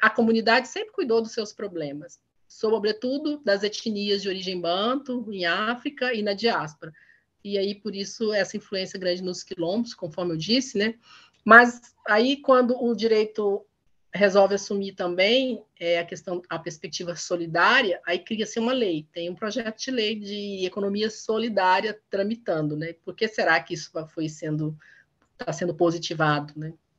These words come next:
Será que realmente para beneficiar as comunidades, né? E, por último, o direito administrativo.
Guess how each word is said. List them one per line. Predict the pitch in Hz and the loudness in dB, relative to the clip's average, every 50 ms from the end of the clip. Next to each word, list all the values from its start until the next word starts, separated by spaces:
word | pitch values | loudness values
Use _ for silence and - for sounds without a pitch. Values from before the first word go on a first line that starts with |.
| _ _ _ | _ _ _
Será | - 170 165 175 | -2 2 2 2
que | 180 - 180 | 2 2 0
realmente | 190 208 208 196 170 170 180 196 196 - - | 2 2 2 2 2 0 0 -2 -4 -6 -6
para | 196 185 | -6 -4
beneficiar | 170 175 170 165 165 - - - - 180 170 170 | -2 -2 -4 -4 -6 -10 -12 -4 0 2 2 2
as | 165 - | 0 -4
comunidades, | - - 160 160 160 156 165 180 208 214 208 202 208 _ - - - - _ _ _ _ _ _ _ _ _ _ _ - | -8 -6 -4 -4 -4 -4 -4 -2 -2 -2 -2 -4 -6 _ -20 -20 -20 -20 _ _ _ _ _ _ _ _ _ _ _ -14
né? | 165 165 180 220 - _ - - - - - - - _ | -12 -12 -12 -12 -14 _ -20 -18 -18 -16 -16 -18 -4 _
E, | - 285 | 2 2
por | 285 294 339 294 | 4 6 8 10
último, | 269 269 311 330 330 - 359 349 359 349 - - | 10 10 10 8 6 6 4 4 4 2 0 -2
o | 330 | 0
direito | 302 285 285 277 277 269 269 302 294 339 | 2 6 10 12 12 12 12 10 8 4
administrativo. | 294 277 294 302 277 285 294 285 - 294 285 320 - - - 254 240 226 220 202 180 160 151 175 | 4 4 4 2 2 2 0 0 2 2 2 2 0 0 -2 0 0 0 -2 -4 -6 -8 -8 -10